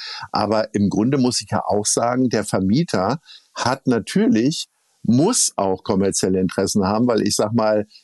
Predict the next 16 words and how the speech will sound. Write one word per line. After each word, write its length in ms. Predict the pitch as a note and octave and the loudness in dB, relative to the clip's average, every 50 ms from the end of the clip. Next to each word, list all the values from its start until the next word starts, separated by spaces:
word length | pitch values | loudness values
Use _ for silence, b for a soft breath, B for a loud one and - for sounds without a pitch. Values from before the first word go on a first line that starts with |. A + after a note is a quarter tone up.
| b b - | b b -2
die 80 | G#2+ G#2+ | -2 0
Reeperbahn 640 | G2 A2 A#2+ B2 - A2+ G#2+ G#2+ A2 A2 A#2 A#2+ A#2 | 2 0 0 0 0 -2 0 0 0 0 0 0 0
ist 140 | G#2 - - | 0 0 0
im 160 | G#2 A#2+ A2 | 0 2 2
Grunde 280 | G#2+ A2 A#2 B2 A2+ G#2 | 2 2 2 2 2 2
die 140 | G#2 G#2+ | 2 0
Prachtmeile 720 | F2+ - - D#3+ E3 - - - G#2+ F#2 F2+ F#2+ F#2+ F#2+ F#2 | -2 -2 -2 -4 -4 -4 -4 -2 0 2 2 2 2 2 2
der 160 | E2 F#2+ F#2 | 2 0 0
Kommerzialität. 1120 | - - G#2 F#2+ F#2+ F#2 E2 - - F#2 F2 F2+ F#2 E2+ - - F2+ E2 D#2+ D#2+ - - - B B B B B B B B | 0 0 0 0 0 0 0 0 0 0 2 2 0 0 -2 -2 0 0 0 -2 -4 -8 -18 B B B B B B B B
Hat 280 | - - C3+ C#3 - | -2 -2 0 0 0
da 80 | F3+ D3+ | 0 2
nicht 260 | C#3+ C#3 C3 - D3 | 2 2 2 0 0
auch 160 | G#2+ B2 B2+ | 0 0 0
so 140 | - - C3+ | 0 0 2
ein 180 | A2+ A2 G2 - | 2 2 0 0
bisschen 840 | - A2+ C3+ D#3+ - - - - - D#3+ D3+ D3 C#3 C#3 C#3+ C#3+ - | 0 0 0 2 0 0 0 0 2 2 2 2 2 0 -2 -4 -6